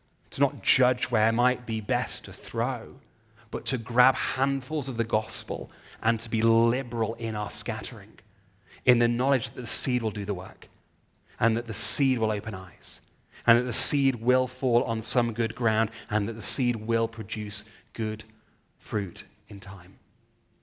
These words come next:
Indeed, if we do not know, who will just stare and who will really see?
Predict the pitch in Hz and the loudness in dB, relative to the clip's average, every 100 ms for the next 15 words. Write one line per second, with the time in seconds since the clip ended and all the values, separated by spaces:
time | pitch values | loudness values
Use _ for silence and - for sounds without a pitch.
0 | _ _ _ _ _ _ _ - 113 120 | _ _ _ _ _ _ _ -2 2 2
1 | 120 123 123 113 131 165 156 147 190 113 | 2 2 2 2 0 2 0 -2 -4 -6
2 | - _ _ _ _ - - 147 147 131 | -14 _ _ _ _ -14 0 4 4 2
3 | 147 151 - - - - 160 175 139 120 | 2 0 -2 -4 -4 2 4 4 4 2
4 | 117 175 190 175 160 170 185 180 - - | 2 0 2 2 2 2 2 0 -2 -4
5 | 175 147 117 | -4 -6 -8